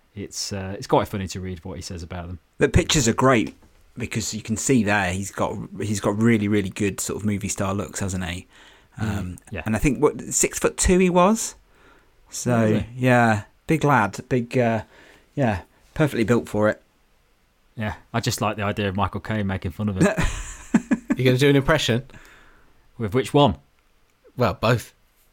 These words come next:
Speaker 3: I just
Speaker 1: No,
Speaker 3: thought it was the
Speaker 1: neither.
Speaker 3: Big Knit. <laughs>
Speaker 1: I can't, I can't remember how to do my Caine impression. Yeah. No, I'm not. We'll
Speaker 3: Fine.
Speaker 1: save that for the end. You can do it as an extra on the, uh,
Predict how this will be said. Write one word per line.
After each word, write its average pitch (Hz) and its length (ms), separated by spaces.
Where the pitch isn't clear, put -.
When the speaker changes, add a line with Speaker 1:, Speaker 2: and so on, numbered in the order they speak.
Speaker 3:
I 123 80
just 117 100
Speaker 1:
No, 101 60
Speaker 3:
thought 120 60
it 113 40
was 120 120
the 123 80
Speaker 1:
neither. 113 120
Speaker 3:
Big 123 160
Knit. 127 280
<laughs> - 100
Speaker 1:
I - 1080
can't, 117 220
I 117 40
can't - 260
remember 98 220
how - 60
to - 80
do 127 160
my 90 100
Caine 90 220
impression. 87 380
Yeah. 107 200
No, 127 140
I'm 117 100
not. - 320
We'll 104 80
Speaker 3:
Fine. - 100
Speaker 1:
save 107 160
that 98 140
for - 80
the 104 80
end. 101 200
You 123 80
can 117 100
do 117 100
it 104 60
as 104 120
an 110 80
extra 104 320
on 95 100
the, 95 220
uh, 92 160